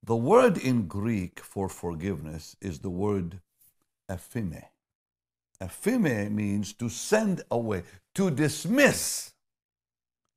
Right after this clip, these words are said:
to dismiss, to put away forever.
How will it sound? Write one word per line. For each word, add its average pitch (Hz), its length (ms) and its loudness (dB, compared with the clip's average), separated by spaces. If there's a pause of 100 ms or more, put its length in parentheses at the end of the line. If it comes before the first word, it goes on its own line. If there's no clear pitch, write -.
to 165 120 2
dismiss, 156 840 0 (680)
to 170 160 2
put - 440 6 (180)
away 175 640 10
forever. 165 1000 4